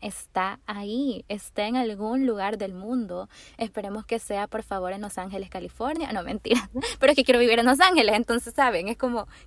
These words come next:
quiero conocer a una, no, mentira, eso no importa. Este, me di cuenta que mi persona está en el, o sea, siento que mi persona está en algún lugar de este mundo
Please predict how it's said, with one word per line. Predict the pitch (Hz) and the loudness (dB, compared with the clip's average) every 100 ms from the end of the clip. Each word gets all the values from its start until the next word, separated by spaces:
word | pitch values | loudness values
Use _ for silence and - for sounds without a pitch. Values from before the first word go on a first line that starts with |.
| - | 0
quiero | 233 240 | 2 4
conocer | 254 240 247 220 214 220 | 2 0 -2 -6 -6 -6
a | 208 | -6
una, | 208 - | -8 -8
no, | 180 | -8
mentira, | 175 180 202 | -8 -10 -8
eso | 202 | -8
no | 196 | -8
importa. | 190 - - - - - - - - | -8 -10 -10 -16 -20 -18 -18 -18 -2
Este, | 226 220 214 - - 214 208 202 | 2 2 0 -6 -4 -2 0 -2
me | 240 | 0
di | 269 | 2
cuenta | 302 302 | 2 2
que | 285 | 4
mi | 262 | 4
persona | 262 214 - 269 277 220 240 | 2 -4 0 2 2 0 -4
está | 226 - - 220 | -8 -8 -4 -4
en | 247 240 | -2 -4
el, | 220 | -6
o | 220 | -8
sea, | 208 | -8
siento | - - 254 269 262 220 | -10 -2 2 2 2 -4
que | 208 | -6
mi | 202 | -6
persona | 202 226 | -6 -4
está | 226 220 | -6 -8
en | 202 | -8
algún | 196 226 247 | -2 0 2
lugar | 190 190 220 | 0 -2 -4
de | - 185 | -6 -6
este | - 175 | -8 -12
mundo | 170 214 220 180 190 | -8 -6 -4 -2 -4